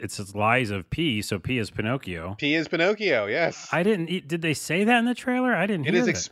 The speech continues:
Speaker 2: not in the trailer, but when you read about anything, it is explicitly stated that this is
Speaker 1: Oh.
Speaker 2: their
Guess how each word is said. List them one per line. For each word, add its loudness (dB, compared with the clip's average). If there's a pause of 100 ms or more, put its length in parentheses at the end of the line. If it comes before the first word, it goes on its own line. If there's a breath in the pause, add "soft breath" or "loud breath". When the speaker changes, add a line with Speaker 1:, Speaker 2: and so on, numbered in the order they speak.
Speaker 2:
not 4
in 0
the -2
trailer, -2
but -2
when -2
you -4
read -2
about 2
anything, -6
it -6
is -4
explicitly -12
stated -8 (180)
that -6
this -2
is -2
Speaker 1:
Oh. -8
Speaker 2:
their 0